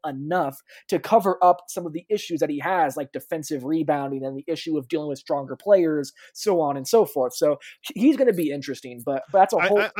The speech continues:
Speaker 2: I'm, I'm, I'm optimistic about it, uh, to be
Speaker 1: Yeah.
Speaker 2: honest, T J, and I'm, I'm especially optimistic about the fit of him and Michael Porter together. I mean, we've
Speaker 1: Me
Speaker 2: joked
Speaker 1: too.
Speaker 2: about this.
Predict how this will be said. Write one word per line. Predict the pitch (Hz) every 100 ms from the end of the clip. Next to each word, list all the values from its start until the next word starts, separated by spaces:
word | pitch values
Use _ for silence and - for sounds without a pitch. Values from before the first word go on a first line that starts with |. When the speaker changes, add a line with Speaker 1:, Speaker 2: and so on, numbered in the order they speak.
| 226 202
Speaker 2:
I'm, | 214 196
I'm, | 202 -
I'm | 208
optimistic | 208 214 180 175 - 143
about | 135 135 120
it, | 117 _ -
uh, | 76 _
to | 147
be | 180
Speaker 1:
Yeah. | 262
Speaker 2:
honest, | 135 -
T | 131
J, | 120 131
and | 143
I'm, | 151
I'm | 156 151
especially | - 202 202 190
optimistic | 143 - 147 147 - 135
about | 131 123 -
the | 135 135 -
fit | 165 139
of | 127
him | 147
and | 131
Michael | 127 127 127
Porter | - 123 113
together. | 113 127 139 139
I | 120
mean, | 123
we've | 135 156
Speaker 1:
Me | 139
Speaker 2:
joked | 147 -
Speaker 1:
too. | 151
Speaker 2:
about | 120 117
this. | 123 117 -